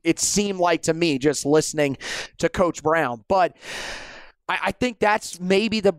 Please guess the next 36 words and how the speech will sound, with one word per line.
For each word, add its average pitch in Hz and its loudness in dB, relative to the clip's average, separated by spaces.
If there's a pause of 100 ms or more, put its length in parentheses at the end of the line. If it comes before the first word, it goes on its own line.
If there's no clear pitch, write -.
the 170 4 (140)
area 185 4
they're 180 4
a 180 4
little 180 2
more 180 2
concerned. 170 0
Who 208 2
is 214 -4
that 220 2
guy 180 2
that 135 -2
can 135 -4
help 175 0
you 151 2 (380)
take 196 2
the 190 -6
top 180 0
off 165 2
the 147 0
defense, 139 2
allow 185 2
Sam 202 0
Howell 180 2
to 170 0
do 196 0
what 180 2
he 160 -8
does 160 2
best, - -2
which 165 0
is 170 0
throw 170 0
the 151 2
deep 147 -2
ball? 110 -2